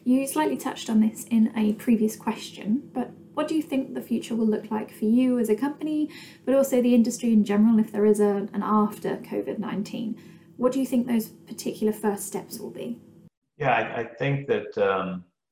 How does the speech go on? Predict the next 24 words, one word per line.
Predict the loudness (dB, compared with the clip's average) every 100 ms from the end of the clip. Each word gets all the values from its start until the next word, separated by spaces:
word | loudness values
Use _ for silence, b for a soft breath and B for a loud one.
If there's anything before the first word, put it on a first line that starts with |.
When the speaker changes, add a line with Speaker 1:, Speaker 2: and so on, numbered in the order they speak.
| _
Speaker 2:
you | -8
know, | -4 -4 -4
a, | -4 -4 -4
a | -2
dynamic | 0 2 0 0 -2 -4 -4
that, | -4 -4 -10 _ _ -12
that | -8 -8 -10 -20 _ _
has | -6 -4 -4
been | -6 -6
happening | -2 0 0 0 -2 -4 -8 -14 -18 _ _ -10
in | -8 -6
the | -6 -8 -10 _ _ -8
manufacturing | -6 -4 -4 -2 -2 -2 -4 -4
industry | -4 -6 -10 -8 -6 -4 -6 -10 _ _ _ _ _ _ _ _ _ -6
well | 0 4 4
before | 2 -2 -4 -4 -2
covid, | -2 -2 -4 -10 -14 -20 -20 -18 -20 _
but | -4 -4 -8 -12
it, | -14 -12
it | -16 -16
certainly | -4 -4 -2 -4 -4
accelerates | -6 -6 -2 0 0 -2 -6 -12 -18 -16
a |
bunch | -6 -4 -4